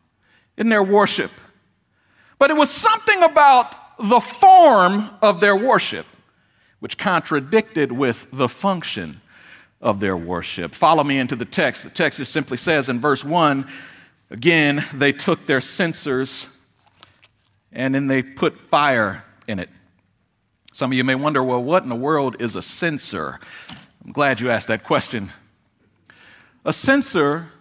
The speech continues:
was like a long metal rod. At the end of the metal rod, there was a pan attached to it. We just purchased a home about a year ago. The home comes with a fireplace.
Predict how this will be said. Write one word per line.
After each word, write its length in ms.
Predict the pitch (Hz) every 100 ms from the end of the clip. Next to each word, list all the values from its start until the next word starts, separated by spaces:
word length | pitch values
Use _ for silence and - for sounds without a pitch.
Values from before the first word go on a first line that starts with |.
| _ _ -
was 140 | 135
like 240 | 156 156 147
a 40 |
long 640 | 131 151 190 185 180 160
metal 300 | 147 170 156
rod. 640 | 131 147 143 107 85 78 - _ _ _ _ _ _ _
At 80 | -
the 140 | 107
end 140 | 170
of 120 | 165 139
the 80 |
metal 320 | 131 156 147 131
rod, 420 | 151 156 135 127
there 80 | 127
was 160 | 113
a 60 | 113
pan 400 | - 175 143 120
attached 480 | 110 143 110 - -
to 160 | 107
it. 80 | 90 _ _ _ _ _ _ _ _ _ _ -
We 120 | 160
just 160 | 151 -
purchased 340 | 175 143 -
a 60 | 135
home 260 | 160 151
about 240 | 139 135 127
a 60 |
year 260 | 131 151 143
ago. 460 | 123 123 117 117 113 _ _ _ _
The 60 | -
home 240 | 147 143
comes 260 | 131 139 131
with 80 | 123
a 60 |
fireplace. 760 | 117 160 143 127 131 117 - -